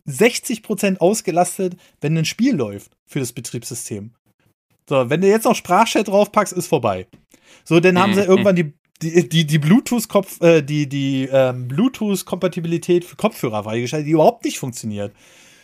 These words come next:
Speaker 1: Das sind einfach so Sachen, so Kinderkrankheiten. Und ich weiß nicht, ob Nintendo das so will, dass du sagst, ey, ist sowieso nur ein reines Spielsystem, ich brauch so einen Qua-, Quatsch nicht hier mit Bluetooth-Kopfhörern und so.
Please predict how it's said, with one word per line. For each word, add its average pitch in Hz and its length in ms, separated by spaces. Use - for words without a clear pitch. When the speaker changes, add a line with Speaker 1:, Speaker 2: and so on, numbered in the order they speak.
Speaker 1:
Das 143 120
sind 254 160
einfach 208 240
so 175 100
Sachen, 185 240
so 170 100
Kinderkrankheiten. 175 1300
Und 156 380
ich 151 120
weiß 202 240
nicht, 220 160
ob - 120
Nintendo 185 380
das 170 220
so 123 240
will, 226 420
dass 160 180
du 160 60
sagst, 156 380
ey, 135 180
ist 143 100
sowieso 180 280
nur 131 140
ein 117 60
reines 110 300
Spielsystem, 143 800
ich 131 120
brauch 170 180
so 143 100
einen 117 100
Qua-, 117 300
Quatsch - 420
nicht 151 160
hier 165 100
mit 139 140
Bluetooth-Kopfhörern 175 880
und 165 100
so. 175 260